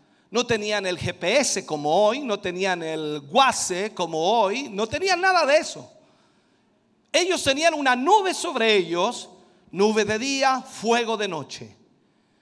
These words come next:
No tenían brújula, no tenían comida, a excepción, por supuesto, de la provisión de maná que caía cada mañana del cielo.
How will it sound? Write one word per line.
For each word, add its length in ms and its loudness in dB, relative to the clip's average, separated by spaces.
No 200 0
tenían 340 0
brújula, 540 -8
no 160 -2
tenían 400 -2
comida, 500 0
a 60 2
excepción, 600 -2
por 140 -2
supuesto, 460 -2
de 80 -2
la 160 2
provisión 520 -4
de 120 -2
maná 440 0
que 140 -8
caía 380 -2
cada 240 0
mañana 480 -2
del 160 -4
cielo. 500 -6